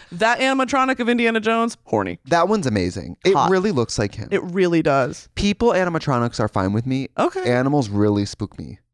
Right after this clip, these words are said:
Speaker 1: You have, like, a phobia.
Speaker 2: Yeah.
Speaker 1: All right, guys, did we clock that?
Speaker 2: Everybody
Speaker 1: Everyone's
Speaker 2: knows.
Speaker 1: gonna start
Speaker 2: They've all
Speaker 1: sending
Speaker 2: heard
Speaker 1: you
Speaker 2: about it.
Speaker 1: edits of Fri-, Five Nights at Freddy's.
Speaker 2: Well, if,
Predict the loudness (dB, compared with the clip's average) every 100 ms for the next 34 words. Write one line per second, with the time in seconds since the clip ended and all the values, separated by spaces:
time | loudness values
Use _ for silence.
0 | _ 0 2 2 0 -4 -2 0 2 0
1 | -2 -4 -2 -2 -4 _ _ _ _ _
2 | -2 -2 2 0 0 -4 -4 0 0 0
3 | 0 2 0 _ _ _ 0 2 2 2
4 | 2 4 4 4 2 2 4 4 4 4
5 | 4 2 2 2 2 2 0 -2 -4 -2
6 | 0 2 0 0 0 -2 0 2 2 0
7 | 2 2 2